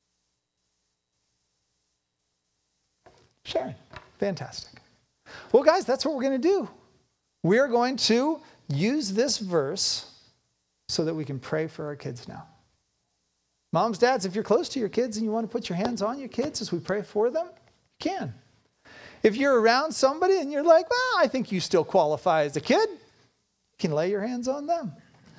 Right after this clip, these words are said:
We're not gonna do this all that fancy. Sorry, at home, you're not gonna really be able to catch this. We're not gonna microphone this. We're just gonna ask Sarah,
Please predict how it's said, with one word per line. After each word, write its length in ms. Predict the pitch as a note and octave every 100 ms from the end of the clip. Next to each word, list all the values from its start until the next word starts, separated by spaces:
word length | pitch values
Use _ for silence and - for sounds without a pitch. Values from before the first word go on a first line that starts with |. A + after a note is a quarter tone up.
| - - -
We're 100 | A3
not 160 | C#4 C4
gonna 160 | C4+
do 140 | C4+ C4+
this 180 | C4+
all 160 | C4 B3+
that 160 | B3+ A3+
fancy. 340 | B3 B3+ B3
Sorry, 280 | - B3 A3+
at 60 |
home, 220 | G3+ A3+ A3
you're 60 |
not 160 | G3+ G3+
gonna 160 | G3+
really 220 | F#3 F#3 F3
be 140 | F3+
able 160 | E3+ D#3+
to 40 |
catch 300 | D#3+ G#3+ -
this. 240 | A3 G#3
We're 80 | G#3+
not 140 | G3 G3
gonna 180 | F3
microphone 640 | D3 F#3+ G3+ G3 A3 G#3+ G#3
this. 340 | G#3+ - -
We're 120 | F3+
just 200 | E3 G#3+
gonna 160 | A#3+ G3
ask 680 | F#3+ G3+ C#4+ C4+ - - - - - - _
Sarah, 500 | - G3+ C4+ D3+ D#4+